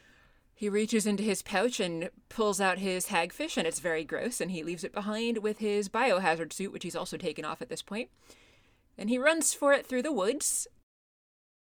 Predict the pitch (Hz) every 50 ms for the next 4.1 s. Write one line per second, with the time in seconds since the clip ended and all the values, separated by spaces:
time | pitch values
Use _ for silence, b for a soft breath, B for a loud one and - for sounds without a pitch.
0 | _ _ _ - 233 277 302 339 - - - 247 240 240 - 240 226 214 226 220
1 | 190 190 175 185 208 - - 185 - - 196 - - - - - 196 180 175 185
2 | 175 175 220 - - - - _ _ _ _ _ 180 180 160 151 - - - 190
3 | 180 - - - 185 170 165 180 185 165 147 147 156 165 165 160 139 139 160 160
4 | -